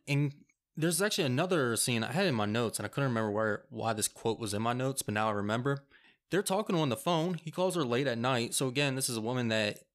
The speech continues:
he, he respects, he checks in with, and she says, "I love you." And his response is,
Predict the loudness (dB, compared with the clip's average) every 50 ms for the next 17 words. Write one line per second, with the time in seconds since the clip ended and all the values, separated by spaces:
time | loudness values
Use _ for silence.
0 | _ _ -6 -4 -2 0 0 -2 -2 -4 -6 -8 -12 -16 -20 -20 -20 _ _ _
1 | -8 -6 -4 -2 -4 -2 0 2 2 2 0 -2 -2 -2 -2 -2 0 0 0 0
2 | 2 2 2 2 2 2 2 0 -2 -4 -2 -2 0 0 0 0 0 2 0 0
3 | -2 -2 -2 -2 0 0 0 0 2 2 2 2 2 0 -2 -2 0 0 2 2
4 | 2 0 0 0 -2 -4 -2 -2 -2 0 0 0 0 0 0 0 -2 -2 -4 -6